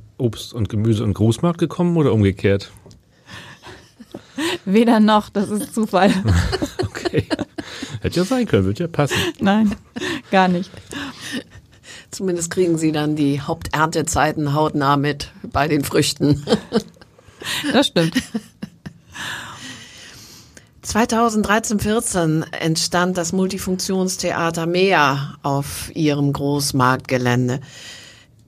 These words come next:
Speaker 3: Wie kam das dazu? Also, ähm, wie kommt man auf die Idee, plötzlich ein Theater auf das Großmarktgelände zu installieren?
Speaker 2: Ach, das ist eigentlich, ähm,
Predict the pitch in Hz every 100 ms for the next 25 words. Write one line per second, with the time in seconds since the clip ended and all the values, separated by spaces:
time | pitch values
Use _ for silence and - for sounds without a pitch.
0 | - 170 170 190 277 320 - 156 147 -
1 | 151 143 143 160 160 165 165 165 107 160
2 | 160 160 170 170 185 180 - _ _ -
3 | 208 214 208 196 160 - 202 185 202 190
4 | 202 214 226 - _ - _ - 190 185
5 | - 185 - 170 170 180 123 208 208 170
6 | 147 - 104 - - - 156 147 - 160
7 | 165 156 143 143 151 143 135 139 135 147
8 | 151 - _ - - - 147 139 135 190
9 | - 160 147 - 135 143 139 123 139 -
10 | - - - - - - - - - -
11 | - - - - - - 240 220 185 180
12 | - 180 202 196 - - 196 175 175